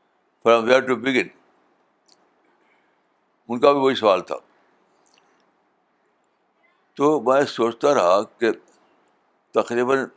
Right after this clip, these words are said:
سو سال سے یہی مسلمانوں کا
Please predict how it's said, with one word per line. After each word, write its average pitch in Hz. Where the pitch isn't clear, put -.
سو 170
سال 147
سے 131
یہی 131
مسلمانوں 110
کا 98